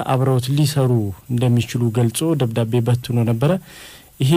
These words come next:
የኢትዮጵያ ቴሌቪዥን ለሁለቱ ድርጅቶች ደብዳቤም ከተመተነ በኋላ ከሁለቱ ካላለፉት ድርጅቶች መካከል አንዱ የሆነው ታምሩ ፕሮዳክሽን የኢትዮጵያ ቴሌቪዥንን አካሄድ በመቃወም ከፍተኛ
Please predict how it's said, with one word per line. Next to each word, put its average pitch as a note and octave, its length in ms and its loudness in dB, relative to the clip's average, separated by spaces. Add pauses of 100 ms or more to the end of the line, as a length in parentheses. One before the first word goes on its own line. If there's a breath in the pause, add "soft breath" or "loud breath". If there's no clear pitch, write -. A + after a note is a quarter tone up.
(360)
የኢትዮጵያ C3 500 0
ቴሌቪዥን C#3 480 0
ለሁለቱ C3+ 380 2
ድርጅቶች C3 580 -2
ደብዳቤም B2+ 540 0
ከተመተነ C3+ 600 0
በኋላ C3 300 2 (800 loud breath)
ከሁለቱ D3+ 880 2
ካላለፉት D3 540 2 (1120)
ድርጅቶች C#3+ 580 2
መካከል C#3+ 500 0 (120)
አንዱ D3 280 2
የሆነው C3+ 320 2
ታምሩ C3 380 0
ፕሮዳክሽን C#3+ 760 0 (880 loud breath)
የኢትዮጵያ C#3 380 0
ቴሌቪዥንን C3 640 2 (420)
አካሄድ B2 460 0
በመቃወም A#2+ 640 0 (600)
ከፍተኛ C3 480 0